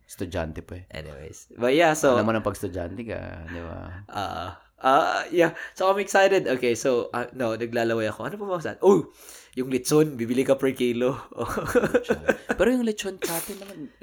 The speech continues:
Speaker 1: I mean,
Speaker 2: Pang social, mas-,
Speaker 1: pang
Speaker 2: pang
Speaker 1: social,
Speaker 2: special
Speaker 1: big,
Speaker 2: occasion
Speaker 1: big
Speaker 2: yun.
Speaker 1: occasions yun. Hindi yung
Speaker 2: Ah.
Speaker 1: mga tipong regular na inuman.
Speaker 2: Hindi yun, sin-, hindi, hindi, hindi pa ako napulutan ng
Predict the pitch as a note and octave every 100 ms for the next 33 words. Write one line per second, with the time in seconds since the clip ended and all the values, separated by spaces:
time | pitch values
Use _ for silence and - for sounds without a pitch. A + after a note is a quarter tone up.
0 | - - _ - D#3 E3+ E3+ C4 C4 B3+
1 | B3 A#3+ - G#3+ G#3+ G3+ - F#3+ F3+ -
2 | F#3+ F3 D#3 D3 C3+ F#3 F#3 D#3 - B2
3 | - G2+ F2 F2+ B2 C#3 C#3+ C#3+ C#3 C3+
4 | A#2+ B2 A2+ A2 G#2 G2+ F2+ A#2 D#3 G3
5 | G3 F3+ - E3 E3+ - F3 F#3+ E3+ F3+
6 | F#3 F3+ D3 - B2 A#2+ G#2+ G2